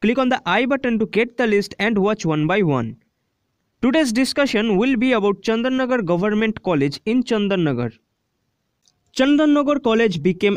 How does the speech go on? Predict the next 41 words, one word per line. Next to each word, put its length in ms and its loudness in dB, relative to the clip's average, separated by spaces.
affiliated 720 0
to 80 0
the 120 2
University 680 0
of 120 0
Burdwan 540 0
in 220 0
nineteen 380 0
sixty. 520 -6
The 100 0
golden 500 2
jubilee 480 2
of 240 0
the 140 -2
college 340 2
was 180 0
celebrated 640 -2
in 140 0
February 560 0
nineteen 400 0
eighty-two. 580 0
In 240 2
two 140 2
thousand 340 2
and 220 0
two, 240 2
the 120 -2
college 400 2
was 260 0
accorded 640 0
the 80 0
status 520 -4
of 180 -2
a 80 -2
constituent 840 -2
college 440 0
under 280 0
the 140 0
University 680 0
of 180 0
Burdwan. 520 -2